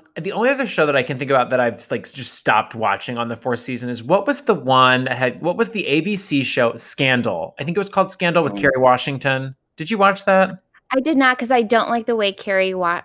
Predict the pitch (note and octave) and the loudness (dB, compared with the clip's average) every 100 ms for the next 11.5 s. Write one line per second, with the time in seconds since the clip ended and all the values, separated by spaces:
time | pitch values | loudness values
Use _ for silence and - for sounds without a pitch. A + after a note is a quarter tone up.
0 | - G3 F3 G#3 G#3 G3+ F#3+ F3 F3+ - | -2 -2 -2 -10 -6 -4 -2 -4 -6 -6
1 | F#3 F3 D#3 D#3+ G#3+ A#3+ G#3 E3+ F#3 F#3 | -4 0 2 2 -2 -6 -4 -4 -4 2
2 | E3+ F#3 - A3+ G3 G3 F3+ F3+ - F3 | 4 4 0 -2 0 2 2 2 4 4
3 | E3+ E3+ - E3+ - - - - - - | 4 2 2 2 2 0 0 0 -2 -4
4 | - - - - - - - - - - | -2 0 0 -2 -2 -4 -6 -8 -10 -8
5 | - G3 B3+ A#3 E4+ F4+ F#3 G#3+ - - | 0 4 6 6 6 4 6 6 4 0
6 | F#3+ C#3+ - D#3+ E3 E3 - - D3+ C3 | -2 -2 4 6 6 2 -4 -4 -2 0
7 | A2 - - C3 B2 F#3+ G3 F3+ G3 - | 0 -8 -6 -4 -2 0 0 -2 -4 2
8 | G3+ F#3+ F3+ F3+ F3+ - - - - - | 6 8 8 4 0 -10 -20 -20 -20 -20
9 | _ F3 G3 A#3 D4+ D4 - A3+ C3 A#2 | _ 0 4 4 2 -4 0 0 0 -4
10 | A2 B2 C#3+ C#3+ C#3 B2 A#2 A2+ A#2 B2 | -4 4 6 8 6 4 2 4 6 6
11 | C3 B2+ B2 A#2+ A2+ | 6 4 4 4 2